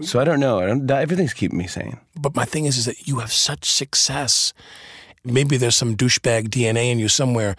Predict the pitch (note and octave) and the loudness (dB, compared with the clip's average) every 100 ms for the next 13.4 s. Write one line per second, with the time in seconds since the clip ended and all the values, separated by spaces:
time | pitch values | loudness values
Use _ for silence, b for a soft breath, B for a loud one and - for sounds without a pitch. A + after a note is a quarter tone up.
0 | B B B A2 A#2+ B2+ B2 - G#2 - | B B B 2 4 4 2 2 -2 0
1 | A#2+ C#3+ B2+ E2+ - - B B B E3 | 2 2 0 -4 -8 -12 B B B 2
2 | E3+ C3 C3+ D#3 D3 F3 C#3+ C#3 B2+ C#3+ | 4 4 4 4 4 4 4 4 4 4
3 | C#3 C#3 C3+ A#2+ D3 C#3 A#2 - E3 C#3+ | 4 4 2 4 2 2 0 0 0 2
4 | A2 - A2 - D#3 C#3+ - C3 C3+ B2 | -2 0 -2 2 0 0 0 0 2 0
5 | - F2+ D#3 F3 D#3+ C#3+ D3 E3+ A2+ G2+ | 0 0 2 2 2 0 0 0 0 0
6 | G#2+ A#2 D#3+ C#3 A#2 A2 - _ - C3 | 0 0 0 0 0 -2 -10 _ 0 2
7 | D3+ C#3 A#2 G#2+ A#2+ G2 F#2+ G#2 G2+ b | 4 2 0 0 2 0 -2 -4 -6 b
8 | b b b b b _ _ - - B2 | b b b b b _ _ -14 -8 -6
9 | G#2 F3 - D3 B2 C#3 C3+ C#3+ D3+ C#3+ | -4 -6 -2 2 2 2 0 0 0 0
10 | G#2+ - - G#2+ G#2+ A2+ B2 A2+ A2 G2+ | -2 -8 -12 -8 -2 0 2 2 2 2
11 | A2+ A2+ A#2 B2 A2+ A2+ G#2+ G#2+ G#2 - | 2 2 2 2 2 2 0 2 -2 -2
12 | G2+ A2 G#2+ A2+ F#2+ G2+ G2+ - - G2+ | -4 0 2 2 -2 -2 -4 -4 -6 0
13 | G#2 A#2+ - - | 0 2 -2 -10